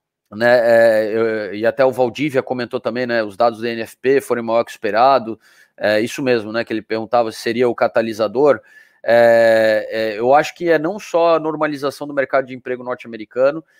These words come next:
mas eu acho que, que realmente o Powell, e, e não vamos negar, tá, ele repete isso já há pelo menos seis meses,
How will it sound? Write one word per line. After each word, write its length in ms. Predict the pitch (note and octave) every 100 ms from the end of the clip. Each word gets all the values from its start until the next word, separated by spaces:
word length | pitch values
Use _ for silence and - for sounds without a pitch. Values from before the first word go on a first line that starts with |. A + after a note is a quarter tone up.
| _ _
mas 240 | - C3 C3
eu 80 |
acho 180 | C#3+ D3
que, 240 | - D#3 D3+
que 220 | - C3+
realmente 400 | D3 D#3 D3+ -
o 60 |
Powell, 520 | - C3+ C3+ B2+ A#2+ A#2
e, 200 | A#2 A2+
e 40 |
não 160 | A#2 A2+
vamos 300 | C3 B2+ A#2+
negar, 480 | A#2+ A2+ B2+ C#3
tá, 260 | - A#2+ B2
ele 140 | G#2+
repete 480 | G2 G#2+ - A2+ -
isso 180 | A#2 A2
já 140 | G#2+
há 40 | A2
pelo 240 | A#2 A2+
menos 220 | A2+ A2
seis 220 | - B2+ G#2
meses, 440 | G#2+ B2+ B2+